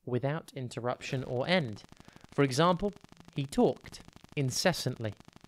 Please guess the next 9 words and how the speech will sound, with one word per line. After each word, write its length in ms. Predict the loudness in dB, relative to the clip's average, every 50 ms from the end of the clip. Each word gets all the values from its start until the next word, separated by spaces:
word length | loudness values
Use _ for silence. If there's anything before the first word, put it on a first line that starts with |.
| -20 -20 -20 -20 -20 -20 -20 -6 0
Incessant 560 | 2 2 4 4 4 4 4 4 2 -2 -4
is 140 | -4 -4 -4
defined 420 | -4 -6 -4 -2 -2 -2 0 0 0
in 80 | 0
the 80 | 0 0
dictionary 460 | -2 -2 -4 -4 -6 -4 -2 0 0
as 360 | 0 0 0 -2 -4 -8 -10 -12 _ _ _ _ _ _
never 300 | -2 0 0 0 0 -2
stopping, 480 | -4 -2 -2 -2 -2 -2 -4 -8 -10